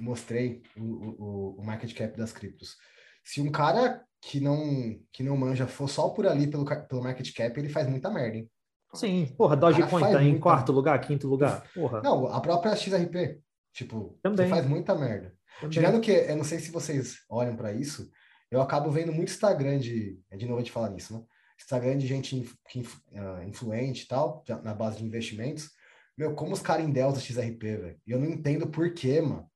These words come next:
Speaker 1: O pessoal não entende, né? Eu, eu não sei, juro. Ou os caras devem ganhar alguma coisa por trás, ou eu não sei, porque, cara, qual que é o fundamento que você tem pra investir em X R P, velho?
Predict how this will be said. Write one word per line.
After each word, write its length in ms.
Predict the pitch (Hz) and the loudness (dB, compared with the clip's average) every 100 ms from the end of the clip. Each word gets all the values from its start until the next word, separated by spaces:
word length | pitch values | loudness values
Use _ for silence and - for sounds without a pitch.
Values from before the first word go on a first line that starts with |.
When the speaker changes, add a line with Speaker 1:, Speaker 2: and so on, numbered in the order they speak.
| _ | _
Speaker 1:
O 60 | 107 | -6
pessoal 260 | 147 156 | -2 0
não 80 | 175 | 2
entende, 520 | 220 226 165 220 196 | 2 4 2 2 2
né? 100 | 147 151 180 | 0 -2 0
Eu, 220 | 202 240 | 2 2
eu 100 | 240 | 4
não 140 | 233 302 | 4 4
sei, 260 | - 117 | 2 0
juro. 280 | 120 143 117 - - - | 2 2 0 -8 -10 4
Ou 140 | 254 | 4
os 80 | 320 | 6
caras 200 | 226 180 | 4 4
devem 160 | 180 | 2
ganhar 140 | 156 151 | 4 4
alguma 280 | 135 127 - | 4 0 -2
coisa 240 | 120 113 | -2 -2
por 140 | 110 98 | -4 -10
trás, 540 | 104 104 117 143 147 _ _ _ | -6 -2 0 -2 -6 _ _ _
ou 320 | - 175 190 214 | -2 0 2 8
eu 120 | 240 | 8
não 120 | 311 | 8
sei, 220 | - 180 | 4 4
porque, 180 | 170 131 | 4 2
cara, 320 | - 220 170 131 - | 2 6 6 4 4
qual 140 | 208 | 4
que 80 | 240 | 4
é 20 | |
o 40 | 247 | 2
fundamento 500 | 220 214 160 185 185 | 4 2 4 0 -2
que 80 | |
você 200 | 180 156 | -6 -6
tem 140 | 151 160 | -4 -2
pra 100 | 156 | -2
investir 260 | 147 147 147 | -2 -4 -4
em 40 | |
X 120 | 143 | -4
R 160 | 139 110 | -4 -4
P, 180 | - 131 | -4 -4
velho? 160 | - | -4